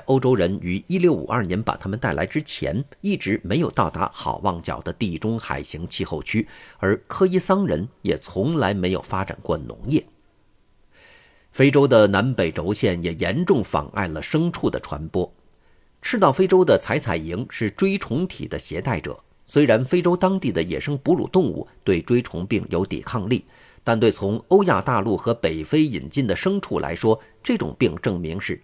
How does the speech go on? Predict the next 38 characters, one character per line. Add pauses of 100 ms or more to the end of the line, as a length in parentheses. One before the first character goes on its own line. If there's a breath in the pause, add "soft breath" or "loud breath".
灾
难
性
的。 (640)
班
图
人
从
没
有
采
采
蝇
的
撒
赫
勒
地
带
获
得
的
牛， (280 loud breath)
在
通
过
赤
道
森
林
的
扩
张
中 (200 soft breath)
未
能
幸
免。